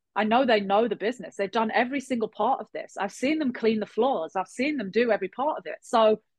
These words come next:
that taught me a lot about owning a business and just, like, don't,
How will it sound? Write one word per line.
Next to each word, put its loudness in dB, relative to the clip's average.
that 4
taught 0
me 0
a 2
lot 2
about -2
owning -2
a -6
business -6
and -8
just, -4
like, -2
don't, 4